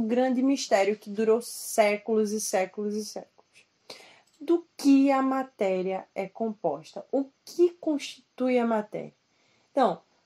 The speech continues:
foram diversas teorias que foram levantadas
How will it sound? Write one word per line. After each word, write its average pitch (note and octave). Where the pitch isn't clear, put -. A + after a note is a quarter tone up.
foram E4
diversas B3
teorias G#3
que -
foram G3+
levantadas F3+